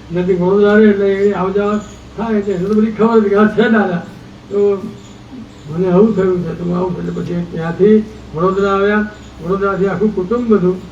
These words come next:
અહીંયા નારેશ્વર આવ્યું. નારેશ્વર આવીને ભગવાનને હવે બેસાડવાના જે આદેશ આપ્યો, પણ હવે ટ્રસ્ટની પરવાનગી તો લેવી જ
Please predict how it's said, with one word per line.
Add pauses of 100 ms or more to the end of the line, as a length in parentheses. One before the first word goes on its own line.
(160)
અહીંયા
નારેશ્વર
આવ્યું. (320)
નારેશ્વર
આવીને (580)
ભગવાનને
હવે
બેસાડવાના
જે
આદેશ
આપ્યો, (380)
પણ
હવે (240)
ટ્રસ્ટની
પરવાનગી
તો
લેવી
જ